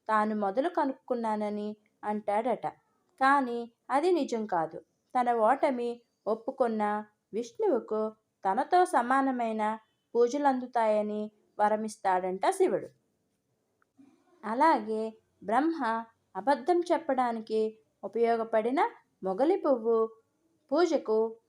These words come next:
పనికిరానిదని, కామధేనువు ముఖంతో అబద్ధం చెప్పి తోకతో నిజం చెప్పినందువలన గోవు వెనుక భాగం పూజనీయం అవుతుందని వరమిస్తాడు పరమేశ్వరుడు. అంతేకాదు,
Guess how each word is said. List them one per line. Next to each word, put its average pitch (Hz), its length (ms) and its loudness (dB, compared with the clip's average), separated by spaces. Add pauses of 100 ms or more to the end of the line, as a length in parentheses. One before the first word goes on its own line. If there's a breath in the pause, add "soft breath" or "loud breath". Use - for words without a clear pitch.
(180)
పనికిరానిదని, 233 1040 0 (300)
కామధేనువు 233 1000 0 (180)
ముఖంతో 269 420 0
అబద్ధం 208 540 2
చెప్పి 277 560 -2 (300)
తోకతో 262 580 4 (240)
నిజం 214 280 -6
చెప్పినందువలన 240 1040 -2 (460)
గోవు 349 280 4
వెనుక 294 280 0
భాగం 226 500 0 (340)
పూజనీయం 269 800 2 (320)
అవుతుందని 220 680 -4 (220)
వరమిస్తాడు 202 680 0
పరమేశ్వరుడు. 226 840 -2 (420)
అంతేకాదు, 214 760 0